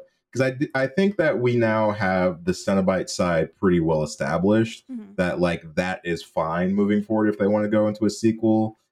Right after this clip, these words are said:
Speaker 1: The defining factor for me would be, like, what do we do with our innocents or, like, the people playing the game? Um,
Speaker 2: Right.
Speaker 1: which, like, there, again, there's so much variety in how you can go in that route. Um, but I think that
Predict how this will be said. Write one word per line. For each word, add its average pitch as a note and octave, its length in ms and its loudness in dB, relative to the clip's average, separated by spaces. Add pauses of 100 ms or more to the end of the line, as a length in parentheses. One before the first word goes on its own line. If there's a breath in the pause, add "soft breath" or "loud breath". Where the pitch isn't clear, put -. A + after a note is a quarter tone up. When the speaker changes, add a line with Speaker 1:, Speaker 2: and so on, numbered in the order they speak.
(160)
Speaker 1:
The F#2 540 2
defining G#2+ 560 0
factor F2+ 380 -2
for E2+ 180 -4
me D#2+ 200 -4
would D#2 200 -4
be, D2+ 180 -2
like, D2 260 -2
what E2 220 -4
do F2 120 -2
we D#2 120 -2
do D2+ 360 0
with D2 280 -4
our D2 240 -4
innocents C#2+ 500 -10
or, D2 60 -8
like, D2+ 120 -4
the - 80 -12
people E2 240 -6
playing C#2+ 400 -8
the C2+ 60 -18
game? C2 540 -12 (380)
Um, D2+ 140 -2 (120)
Speaker 2:
Right. D#2 80 -2
Speaker 1:
which, F2 180 -2
like, B2 200 0
there, A#2+ 320 2
again, G2+ 200 2
there's F2 240 0
so G#2+ 80 -2
much G2 280 2
variety G#2+ 560 2
in G#2+ 80 0
how G2+ 140 0
you G2+ 100 2
can G2+ 160 4
go G#2 200 2
in G#2+ 60 0
that G#2 220 0
route. G#2 340 2 (380)
Um, D2+ 560 -4
but D#2 420 0 (400)
I F2+ 160 -2
think G2 360 -4
that F2+ 280 -2